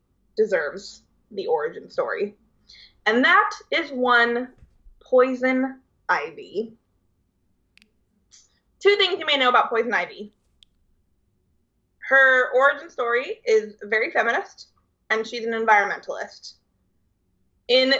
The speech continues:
an era of the Me Too movement and climate change, sh-, she is a natural fit to be a very timely character that we get to explore in an in-depth and complex way.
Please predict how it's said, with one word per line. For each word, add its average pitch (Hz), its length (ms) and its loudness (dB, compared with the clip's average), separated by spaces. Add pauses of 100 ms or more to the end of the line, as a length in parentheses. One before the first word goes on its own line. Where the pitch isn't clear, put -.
(100)
an 262 100 0
era 285 600 2
of 214 340 -2
the 226 140 -4
Me 233 200 -8
Too 240 260 -6
movement 247 580 -2 (260)
and 220 260 0
climate 240 400 -2
change, 392 380 -6 (320)
sh-, - 200 -20 (220)
she 262 220 -4
is 247 140 2
a 240 160 4
natural 208 680 0 (100)
fit - 360 -4 (340)
to 208 120 2
be 185 480 -8 (300)
a 202 160 8
very 196 580 2 (300)
timely 202 920 -2 (540)
character 185 720 0
that 185 160 -8
we 180 120 -12
get 175 160 -4
to 196 120 -4
explore 170 800 0 (260)
in 208 140 0
an 202 120 2
in-depth 190 580 -2 (120)
and 170 160 -8
complex - 640 -8
way. 160 420 -2